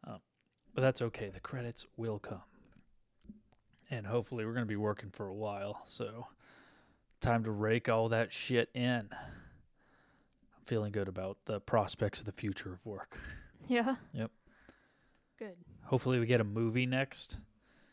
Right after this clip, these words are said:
Speaker 2: Yeah, it'd be cool.
Speaker 1: They're saying the big difference between T V and movies is T V just keeps rattling and you kinda, kinda prep as you go. But I think after this, I might be into trying to do a big movie, like, a bigger movie.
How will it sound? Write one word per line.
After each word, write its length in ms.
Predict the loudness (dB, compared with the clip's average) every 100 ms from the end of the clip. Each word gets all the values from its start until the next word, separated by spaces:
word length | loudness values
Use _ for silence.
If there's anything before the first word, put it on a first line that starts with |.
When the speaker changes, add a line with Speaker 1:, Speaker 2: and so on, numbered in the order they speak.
| _ -12
Speaker 2:
Yeah, 140 | -8
it'd 140 | -6
be 100 | -6 -4
cool. 220 | -4 -2
Speaker 1:
They're 80 | 8
saying 260 | 12 12
the 60 | 12
big 240 | 8 8
difference 360 | 6 4 4 0
between 400 | -4 0 2 2
T 220 | 2 2
V 180 | 4 2
and 80 | 4
movies 380 | 2 4 4 2
is 120 | 0
T 200 | 4 4
V 160 | 4 0
just 200 | -2 -2
keeps 260 | -4 0
rattling 680 | 4 8 10 8 4 2 0
and 100 | -4
you 60 | 0
kinda, 280 | 2 2
kinda 260 | 4 2 2
prep 320 | 4 6 6
as 140 | 2 -2
you 60 | 4
go. 400 | 6 6 6 -2 -14 -20 -20 -16 2
But 160 | 4
I 60 | 8
think 220 | 10 12
after 300 | 12 12 12
this, 240 | 8 8 8
I 60 |
might 200 | 6 6
be 220 | 6 2 4
into 380 | 2 2 2
trying 340 | 2 4 6 4
to 60 | 2
do 180 | 2 2
a 40 |
big 260 | 2 0 0
movie, 400 | -2 -4 -6 -4
like, 200 | -4 -2
a 40 | 2
bigger 460 | 6 8 8 4
movie. 280 | 2 -4 -8